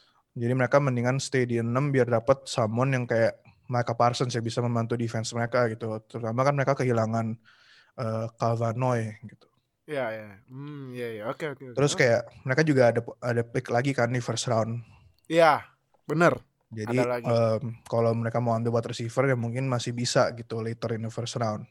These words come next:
Speaker 2: Hmm.
Speaker 1: Nah, em,
Speaker 2: Hmm.
Speaker 1: kenapa Broncos trade up ke tujuh buat ambil Trey Lance? Karena menurut gue
Speaker 2: Iya.
Speaker 1: mereka perlu quarterback yang beneran premier quarterback gitu, yang potentially jadi franchise quarterback. Karena Drew Lock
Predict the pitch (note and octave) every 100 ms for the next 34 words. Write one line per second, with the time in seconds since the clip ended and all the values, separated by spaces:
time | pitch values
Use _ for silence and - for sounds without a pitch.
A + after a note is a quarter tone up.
0 | _ - A2+ A#2 A#2+ - - D3 D#3 A2+
1 | G2 F#2 _ _ _ - D3 D3+ D#3 D3+
2 | D3 C#3+ C#3+ G#3+ A3 G3+ - C#3 C3 C3+
3 | E3+ F3 - - C#3+ - D#3 - - C#3+
4 | C3+ C3+ C3+ D#3 E3 C#3+ C3 C3 B2+ -
5 | B2 A#2 C3 D3+ C3+ D3 C#3+ A#2+ B2+ C3+
6 | C3 C#3+ D3+ D3+ - - B2 B2 - B2+
7 | A#2+ B2 A#2 B2+ - - _ - C3+ B2
8 | B2 B2 - B2 B2+ B2+ B2 C3 B2+ C3
9 | C3 _ _ _ _ _ _ _ _ _
10 | - C3 C3+ C#3 C3 B2 - - B2 C3
11 | C3+ C3 A#2+ A2+ A2+ A#2+ A#2 A#2+ A#2 B2
12 | A#2+ C3+ D3 B2 A#2 B2 A#2+ A2+ B2 -
13 | B2 A2+ - A#2 D#3 E3+ - - - _
14 | - C3+ C3+ C3 D#3+ - -